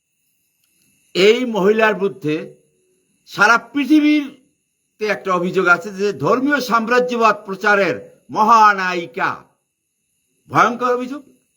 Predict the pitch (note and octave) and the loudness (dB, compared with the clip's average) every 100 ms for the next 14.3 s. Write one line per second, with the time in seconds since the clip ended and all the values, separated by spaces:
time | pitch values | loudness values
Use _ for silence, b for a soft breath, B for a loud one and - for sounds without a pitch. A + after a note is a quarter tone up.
0 | _ _ _ _ _ _ - C3+ F#3 F#3 | _ _ _ _ _ _ -8 -2 0 0
1 | G#3 A#3+ B3 C4 D4 D#4+ - _ _ _ | 2 2 2 0 -2 -6 -16 _ _ _
2 | _ _ _ - E3+ F#3+ G#3+ F3 G3+ A3+ | _ _ _ -2 0 0 -6 -6 -2 0
3 | F#3 G3 B3 B3 - _ _ _ _ A#2+ | 0 0 0 0 -12 _ _ _ _ -2
4 | G#3 B3 - C3+ D#3+ G#3 A#3 B3 C4 - | -2 -2 -4 -2 0 0 0 0 0 -2
5 | F3 F3+ F#3+ G3 D#3+ G3+ G#3 A#3+ B3 - | -6 -2 -2 -2 -4 -2 2 0 -2 -20
6 | _ _ _ _ _ _ E3+ E3+ G3 G3+ | _ _ _ _ _ _ -14 0 0 2
7 | B3+ - - D3+ C#3+ A3 G3+ D#3 E3 D3+ | -2 -6 -8 -10 -4 -6 -4 0 0 0
8 | B2 - E2 - _ _ _ _ - E3+ | -4 -6 -14 -18 _ _ _ _ -12 -10
9 | - A3+ - _ _ _ _ _ _ _ | -2 -2 -2 _ _ _ _ _ _ _
10 | _ _ _ _ _ _ _ _ _ _ | _ _ _ _ _ _ _ _ _ _
11 | _ - F#3+ G#3 G#3 - F3+ G3+ A3 A#3+ | _ -4 2 2 2 -2 -2 -2 -2 -4
12 | A3 F#3+ C3 - _ _ _ _ _ _ | -2 -4 -4 -10 _ _ _ _ _ _
13 | _ _ _ _ _ D3 F#3 F#3 E3 F#3 | _ _ _ _ _ 0 0 -2 0 2
14 | F#3 - | 0 -10